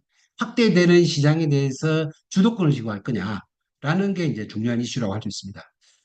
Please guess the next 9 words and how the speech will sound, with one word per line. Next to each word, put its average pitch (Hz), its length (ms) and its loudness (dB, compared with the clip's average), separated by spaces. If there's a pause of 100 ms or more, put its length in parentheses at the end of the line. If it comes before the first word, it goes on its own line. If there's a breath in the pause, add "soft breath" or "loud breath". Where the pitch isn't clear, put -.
(160)
지금 170 200 2
이제 147 100 6
국가별로 226 440 4
보면은, 147 260 2
비율을 156 260 0
보면은 135 400 0 (420)
현재 202 460 2
전 220 160 -2
세계에서 185 760 -2